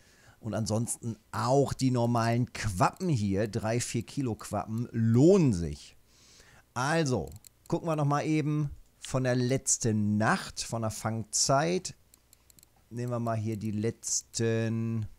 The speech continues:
dreißig Minuten. Dreißig Minuten, knappe hundert Silber. Wobei die Nacht halt nicht so ganz, äh, ausgeschöpft war. Da hätte ich jetzt noch locker mal eine Viertelstunde noch länger drin gehalten jetzt. Hm,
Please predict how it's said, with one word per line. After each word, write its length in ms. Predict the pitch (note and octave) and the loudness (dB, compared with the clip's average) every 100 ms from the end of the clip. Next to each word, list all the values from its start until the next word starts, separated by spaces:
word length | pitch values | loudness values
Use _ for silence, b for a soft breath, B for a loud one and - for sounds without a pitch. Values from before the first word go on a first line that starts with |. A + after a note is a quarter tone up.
| _ b b b b b b - | _ b b b b b b -8
dreißig 800 | F#2+ D#2 F#2 A2+ D3 - C3+ - | -6 -4 -2 0 0 0 -2 -2
Minuten. 880 | A#2+ A#2 C#3+ E3+ F3 E3+ F3 E3+ - b b b b b b | 0 0 0 -2 -4 -4 -4 -4 -6 b b b b b b
Dreißig 560 | A2 A2+ C#3 - C3+ | -2 0 2 0 0
Minuten, 720 | A#2+ A#2+ A#2+ C3 - B2 B2 - - | 0 0 2 2 0 -2 -2 -4 -10
knappe 720 | - A#2 A#2 A#2 C3+ A2+ A#2 - | -4 0 0 2 2 4 2 -2
hundert 600 | - - B2+ B2+ B2 G#2 | -12 0 2 4 2 0
Silber. 580 | G2 A2 D3 D3 C#3+ C#3 B B B - | 0 2 2 4 2 0 B B B -6
Wobei 300 | G#2+ A2+ A#2+ | -2 0 2
die 140 | A#2 | 0
Nacht 300 | A2+ A#2 - | 0 -2 -2
halt 160 | A#2 F2 | -2 -2
nicht 200 | G#2+ - | -4 -4
so 100 | G#2+ | -6
ganz, 460 | F#2 G2 B2 - A#2 | -2 -2 0 0 0
äh, 220 | A2+ A2 | 0 0
ausgeschöpft 840 | - A2+ - A2 - A2 - - | 0 -2 -2 -4 -4 -4 -6 -4
war. 140 | G#2+ G2 | 0 2
Da 60 | |
hätte 180 | G2+ G#2 | 0 -2
ich 120 | G2 | -2
jetzt 200 | G2+ - | -4 -4
noch 120 | G#2 - - - - - A#1+ | -6 -6 -14 -16 -18 -20 -18
locker 400 | F#2+ A2+ D#3+ D#3+ | -10 -4 -2 0
mal 140 | B2+ B2 | 2 2
eine 120 | B2 | 0
Viertelstunde 680 | - - B2+ A2 - A#2 A2 | -2 -4 -2 -4 -4 -2 0
noch 160 | G#2+ G2+ | 0 2
länger 260 | A2 A2 | 0 0
drin 220 | G2+ G#2+ | 0 0
gehalten 400 | G#2+ G2 G#2 G2 | 0 0 0 -2
jetzt. 340 | G2 G2 - - B B B B B B B B - | -2 -4 -4 -10 B B B B B B B B -8
Hm, 320 | C#3 D#3 | -2 2